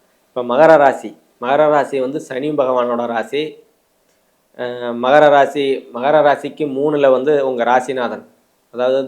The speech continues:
தைரிய வீரிய ஸ்தானம், முயற்சி ஸ்தானத்துல சனி பகவான் போறாரு.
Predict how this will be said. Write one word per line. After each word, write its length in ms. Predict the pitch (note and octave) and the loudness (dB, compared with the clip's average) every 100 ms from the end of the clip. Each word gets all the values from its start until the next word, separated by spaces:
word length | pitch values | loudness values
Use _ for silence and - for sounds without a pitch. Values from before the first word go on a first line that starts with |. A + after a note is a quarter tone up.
| B2+ | 0
தைரிய 320 | C3+ C#3+ C#3 C3 | 0 0 -2 -2
வீரிய 260 | C3 B2+ A#2+ | -2 -2 -4
ஸ்தானம், 320 | A#2+ A2+ G#2+ - _ - | -6 -10 -12 -16 _ -8
முயற்சி 320 | C3+ C#3 C#3 B2+ | -2 -2 -4 -8
ஸ்தானத்துல 420 | A#2+ A2+ A2+ C#3+ - | -8 -8 -6 -6 -4
சனி 160 | B2 B2 | -4 -2
பகவான் 320 | B2 A#2 A#2 A2 | -2 -2 -4 -6
போறாரு. 380 | A2 A2+ A2 B2+ | -6 -6 -2 -2